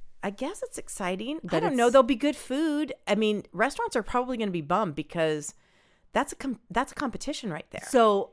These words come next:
Speaker 1: And football
Speaker 2: speaking
Speaker 1: will win.
Speaker 2: Well, speaking of which, I, Cameron's birthday <clears throat> falls on Super Bowl Sunday this year.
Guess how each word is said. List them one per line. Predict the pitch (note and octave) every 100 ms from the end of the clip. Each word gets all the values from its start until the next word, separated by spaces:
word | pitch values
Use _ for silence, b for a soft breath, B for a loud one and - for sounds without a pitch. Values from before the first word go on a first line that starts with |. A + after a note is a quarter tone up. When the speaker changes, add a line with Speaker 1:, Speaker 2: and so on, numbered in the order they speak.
| G3
Speaker 1:
And | G#3+
football | - B3+ F4+ C#4+
Speaker 2:
speaking | B3
Speaker 1:
will | G#3
win. | A3 A3+ E3 -
Speaker 2:
Well, | G#3 F3+ D#3 C3 -
speaking | - C4 B3+ F#3+
of | C#3
which, | D#3 - -
I, | F#3 G#3 - F#3 -
Cameron's | B3 A#3 C4 C#4 B3+
birthday | - F3+ - D#3+ D#3+
<clears throat> | -
falls | E3 D#3+ E3 -
on | D#3 D#3+
Super | E3 D#3 D#3
Bowl | C#3+
Sunday | - C3 B2 C3
this | A#2 -
year. | G2 -